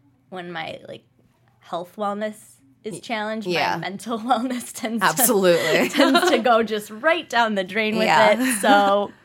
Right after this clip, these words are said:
Speaker 1: that was kind of me not feeling well, like, oddly jumping into, like, a Sex and the City marathon, like,
Speaker 2: Oh, no.
Speaker 1: halfway through
Speaker 2: <laughs>
Speaker 1: the series. I was like, "Sure, I'll start at season three. Let's do this."
Speaker 2: Let's go.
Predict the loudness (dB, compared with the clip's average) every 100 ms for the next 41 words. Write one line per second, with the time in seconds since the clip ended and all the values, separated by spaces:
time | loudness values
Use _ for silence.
0 | _ _ -4 0 2 0 -6 -6 -6 -4
1 | -4 -6 -8 -8 -6 -4 -4 -4 -6 -10
2 | -6 -2 -2 -4 -12 -8 -6 -4 -4 -2
3 | -2 -4 _ -12 -12 -12 _ -4 -2 -2
4 | -4 -8 -4 -4 -4 -6 -8 -8 -8 -6
5 | -6 -8 -10 -10 -14 -10 -8 -6 -8 -10
6 | -10 -10 -10 -8 -8 -8 -6 -6 -8 -14
7 | -6 -4 -2 -2 -4 -6 -6 -6 -8 -10
8 | -6 -4 -4 -4 -6 -6 -4 -2 -4 -4
9 | -4 -4 -6 -10 -6 -4 -6 -10 -14 -16
10 | -14 -12 -10 -12 -10 -12 -14 -18 _ _
11 | -20 -16 -8 -6 -4 -4 -8 -12 -4 -2
12 | -2 -2 -8